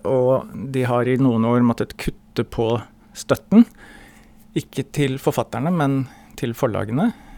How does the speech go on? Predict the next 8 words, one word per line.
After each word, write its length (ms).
Like 280
mange 180
bøker 300
går 160
ut 140
i 40
bibliotekene. 800
Men, 480